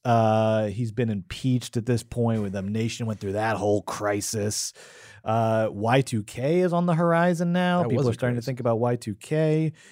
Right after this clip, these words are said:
Speaker 1: Um, computers, the internet, it's all happening.
Speaker 2: Beep,
Speaker 1: It's
Speaker 2: bop, beep,
Speaker 1: all
Speaker 2: one zero one zero.
Speaker 1: happening. Yes.
Speaker 2: The future
Speaker 1: Uh,
Speaker 2: is now. Y two K is coming. And Aronofsky and the Wachowskis, they're thinking in their heads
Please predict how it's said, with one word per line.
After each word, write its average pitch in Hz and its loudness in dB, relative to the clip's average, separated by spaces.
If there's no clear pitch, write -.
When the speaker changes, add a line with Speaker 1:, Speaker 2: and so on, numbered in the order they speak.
Speaker 1:
Um, 110 4
computers, 104 -2
the 90 -12
internet, 92 -6
it's 92 -16
all 95 -6
happening. 85 -10
Speaker 2:
Beep, 156 -2
Speaker 1:
It's 135 -10
Speaker 2:
bop, 139 0
beep, 113 6
Speaker 1:
all 107 0
Speaker 2:
one 143 6
zero 139 6
one 135 4
zero. 120 0
Speaker 1:
happening. 90 -12
Yes. 90 -6
Speaker 2:
The 127 -6
future 123 8
Speaker 1:
Uh, 175 8
Speaker 2:
is 143 4
now. 135 4
Y 113 0
two 127 -4
K 113 -2
is 101 -6
coming. 110 -4
And 113 -2
Aronofsky 208 -8
and - -10
the 87 -10
Wachowskis, 123 -8
they're 120 -2
thinking 101 -8
in 80 -12
their 82 -10
heads 82 -12